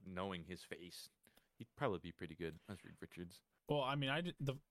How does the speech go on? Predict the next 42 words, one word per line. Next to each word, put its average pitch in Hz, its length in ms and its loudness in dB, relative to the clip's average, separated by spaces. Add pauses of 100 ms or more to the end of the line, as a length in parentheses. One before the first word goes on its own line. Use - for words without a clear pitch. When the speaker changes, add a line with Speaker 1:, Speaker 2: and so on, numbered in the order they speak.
(200)
Speaker 2:
uh, 127 180 6
the 117 100 4
show 175 140 6
You 117 240 4
wasn't 110 280 4
even 107 120 4
the 98 80 2
first 107 240 2
place 107 180 2
I 107 80 4
saw 110 340 2
him. 104 100 0
He's 143 280 4
the, 127 220 6
uh, 110 100 4
big 113 260 2
brother 110 340 0
in 101 140 4
Gossip 101 460 4
Girl. 92 300 0 (720)
Um, 101 880 4
I 131 120 4
Speaker 1:
I - 40 6
Speaker 2:
know 127 120 6
you 117 100 6
Speaker 1:
watched 120 100 2
Speaker 2:
probably 107 340 2
Speaker 1:
Gossip 113 60 4
Speaker 2:
haven't 107 160 2
Speaker 1:
Girl. 98 60 4
Speaker 2:
watched 101 240 2
Gossip 104 400 2
Girl. 104 140 4
I 139 220 6
watched, 127 340 4
like, 117 140 2
a 110 40 4
few 113 200 4
seasons 113 400 4
of 123 140 6
it. 139 200 4 (480)
Um, 104 720 4